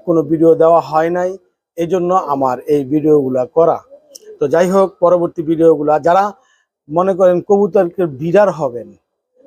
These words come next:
কবুতর নিয়ে বিভিন্ন ব্রিড তৈরি করবেন, তাদের জন্যই এই ইনব্রিড আজকের ভিডিওটা। আর পরবর্তী ব্রিডগুলা নিয়ে যে কথা বলবো, ওগুলো যারা ব্রিডার হবেন তাদের জন্য।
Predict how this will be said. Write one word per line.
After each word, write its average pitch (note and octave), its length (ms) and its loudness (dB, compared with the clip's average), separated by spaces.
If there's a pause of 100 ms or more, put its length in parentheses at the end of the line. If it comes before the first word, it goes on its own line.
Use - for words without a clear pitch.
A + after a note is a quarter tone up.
(100)
কবুতর F#3 340 2
নিয়ে F3 220 2
বিভিন্ন D3+ 400 -2
ব্রিড E3+ 360 -2
তৈরি G#3 240 2
করবেন, F#3 400 0 (560)
তাদের D3 320 0
জন্যই G3 460 2 (380)
এই C3+ 160 -4 (880)
ইনব্রিড F3+ 600 0 (1000)
আজকের - 380 0
ভিডিওটা। D#3+ 560 0 (640)
আর B2 160 -10 (160)
পরবর্তী A3 520 2
ব্রিডগুলা D#3+ 680 -4
নিয়ে E3+ 220 0
যে E3 100 -2
কথা D#3+ 220 -2
বলবো, E3+ 300 0 (420)
ওগুলো F#3 340 4 (580)
যারা C3+ 260 -4
ব্রিডার D#3 460 0
হবেন F#3+ 360 0 (320)
তাদের C#3+ 300 -4
জন্য। A2+ 240 -16